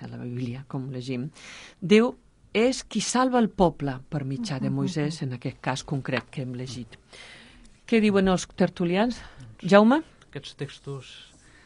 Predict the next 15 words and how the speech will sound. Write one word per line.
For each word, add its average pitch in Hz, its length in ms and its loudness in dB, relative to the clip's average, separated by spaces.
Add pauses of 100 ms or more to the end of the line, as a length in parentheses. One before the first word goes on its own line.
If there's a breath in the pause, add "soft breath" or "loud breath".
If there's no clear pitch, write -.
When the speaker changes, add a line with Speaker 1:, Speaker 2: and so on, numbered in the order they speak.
(280 soft breath)
Speaker 2:
de 113 340 -8
violència, 113 640 -6
de 107 140 -8
guerra, 113 340 -6
batalles, 110 800 -8
<laughs> - 220 -12
i - 20 -8
que 117 140 -6
acaben 113 340 -2
en 110 160 -4
que 107 240 -12
tots - 160 -10
passen 117 320 -2
per 107 160 0
l'espasa, 110 720 -6